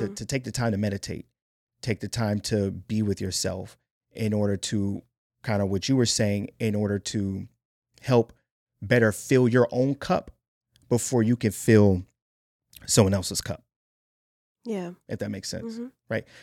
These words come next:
Speaker 2: Because if you can't lead yourself, if you can't navigate yourself, how the hell are you gonna lead someone else and
Speaker 1: Well, you're
Speaker 2: navigate someone
Speaker 1: not.
Speaker 2: else?
Speaker 1: Yeah.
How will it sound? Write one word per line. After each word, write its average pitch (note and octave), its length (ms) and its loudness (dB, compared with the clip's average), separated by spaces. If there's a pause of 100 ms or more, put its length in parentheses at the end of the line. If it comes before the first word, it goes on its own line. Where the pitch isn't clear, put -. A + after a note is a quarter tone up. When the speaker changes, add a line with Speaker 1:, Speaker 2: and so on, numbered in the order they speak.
Speaker 2:
Because A#2+ 280 2
if G#2+ 140 2
you E3+ 140 6
can't - 360 2
lead C3 200 0
yourself, A#2 360 4
if G2 100 -6
you C#3 100 2
can't A2 280 0
navigate A2+ 520 2
yourself, B2+ 480 2 (280)
how F#3 100 6
the F3+ 60 8
hell D#3+ 280 2
are C3 60 6
you B2+ 120 4
gonna A2 120 4
lead A2+ 140 2
someone G#2+ 280 0
else G#2 160 -2
and - 80 -4
Speaker 1:
Well, - 120 -4
you're D#3+ 100 -6
Speaker 2:
navigate - 140 -6
someone - 160 -8
Speaker 1:
not. - 60 -10
Speaker 2:
else? - 140 -14
Speaker 1:
Yeah. E3 220 -10